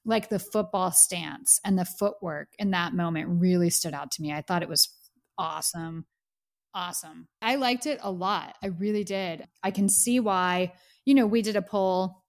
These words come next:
for Omega X or Just B because they had debuted at the same time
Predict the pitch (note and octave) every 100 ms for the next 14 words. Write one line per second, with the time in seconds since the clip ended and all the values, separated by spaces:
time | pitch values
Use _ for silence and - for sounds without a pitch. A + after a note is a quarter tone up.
0 | _ _ - A3 G3 G3 F#3 F#3 G3 A#3
1 | - F3+ F3 E3 - - D#3 - - F3+
2 | F#3 E3+ F3 F3 E3+ D#3+ F#3 F#3 E3+ -
3 | D#3+ D#3 - C4 A3 E3+